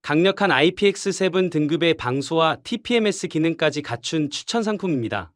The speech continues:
세 번째 상품, 작은 사이즈의 휴대용 모니터입니다.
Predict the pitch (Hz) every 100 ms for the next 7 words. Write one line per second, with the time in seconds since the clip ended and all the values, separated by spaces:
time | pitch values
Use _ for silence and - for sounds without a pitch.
0 | _ _ - 226 247 226 220 196 214 208
1 | 170 90 _ _ _ _ - 151 196 -
2 | 208 208 180 190 185 208 240 240 214 151
3 | 180 185 175 127 110 107